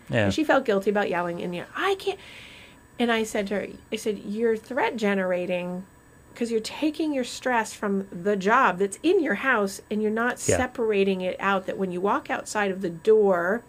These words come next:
Speaker 2: of the little space you're using as your office, that your family, your home is there too." So you have to shift
Speaker 1: Right.
Speaker 2: so that, so we had to practice this technique back and forth of,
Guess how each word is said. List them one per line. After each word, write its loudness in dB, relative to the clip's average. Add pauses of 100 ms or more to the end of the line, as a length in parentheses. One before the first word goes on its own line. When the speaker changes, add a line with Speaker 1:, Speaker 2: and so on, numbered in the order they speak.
(180)
Speaker 2:
of -4
the 2
little 2
space -2
you're -2
using 0
as -4
your -10
office, 0 (400)
that -4
your 0
family, 0 (320)
your 2
home 2
is 0
there 0
too." 2
So -8
you -6
have -6
to -2
shift 0 (220)
Speaker 1:
Right. 6
Speaker 2:
so 0
that, 2 (260)
so -4
we 6
had 4
to -2
practice 0
this -8
technique -4
back -2
and -4
forth 0
of, -2